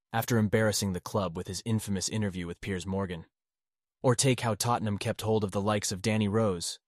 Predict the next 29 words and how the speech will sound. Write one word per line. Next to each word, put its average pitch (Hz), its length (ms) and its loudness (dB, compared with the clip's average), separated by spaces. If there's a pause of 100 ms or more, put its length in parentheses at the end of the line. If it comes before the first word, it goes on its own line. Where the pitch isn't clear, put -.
(240)
Jan 113 260 4
Vertonghen, 104 600 0 (320)
Toby 123 280 6
Alderweireld, 92 720 0
and 90 140 -6
Christian 113 340 0
Eriksen 104 460 -2
for - 100 -10
too 98 220 -2
long, 95 340 -4 (640)
paying 135 240 4
the 117 80 2
price 107 320 0
further 120 340 4
down 101 220 0
the 98 80 0
line 98 340 0
when 92 140 -2
they 101 120 0
needed 101 300 0
to 98 100 -4
renew 95 360 2
an 95 160 -2
aging, 104 420 -2
declining 101 480 -2
squad 101 460 -2
with 95 160 -8
little 117 240 2
money 107 340 2